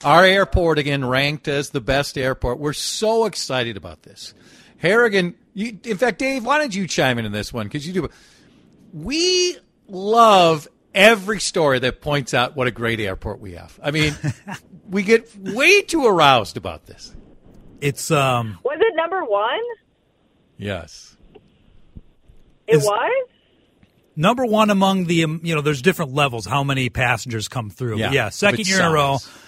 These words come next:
Speaker 2: uh,
Speaker 3: Oh.
Speaker 2: we're at number one. But, uh, among man-made structures in Minnesota, the airport, I think, is the one we're most proud of, ahead
Speaker 1: <laughs> I
Speaker 2: of
Speaker 1: think
Speaker 2: Mayo
Speaker 1: it is.
Speaker 2: Clinic, ahead of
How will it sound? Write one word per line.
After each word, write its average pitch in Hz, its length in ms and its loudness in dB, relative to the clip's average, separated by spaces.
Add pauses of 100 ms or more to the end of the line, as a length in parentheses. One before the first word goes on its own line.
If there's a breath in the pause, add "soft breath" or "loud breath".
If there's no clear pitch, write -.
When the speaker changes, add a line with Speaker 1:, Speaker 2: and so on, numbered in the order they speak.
(140 loud breath)
Speaker 2:
uh, - 300 0
Speaker 3:
Oh. 127 60 -2
Speaker 2:
we're 151 160 4
at 143 100 -2
number 139 340 0
one. 120 460 -2
But, 117 300 -4
uh, 120 200 -4
among 175 460 0
man-made 170 580 2
structures 156 480 -2
in 139 80 -4
Minnesota, 139 560 0
the 123 180 0
airport, 123 360 -2
I 113 60 -2
think, 117 180 -4
is 110 120 -6
the 120 80 -4
one 117 220 -4
we're 117 80 -4
most 120 380 -4
proud 110 260 0
of, 107 140 -6 (280 loud breath)
ahead 147 340 4
Speaker 1:
<laughs> - 20 4
I - 20 4
Speaker 2:
of 165 60 6
Speaker 1:
think 156 80 4
Speaker 2:
Mayo 156 220 4
Speaker 1:
it - 20 6
is. 131 60 6
Speaker 2:
Clinic, 131 500 -2 (400 soft breath)
ahead 156 400 0
of 143 400 -2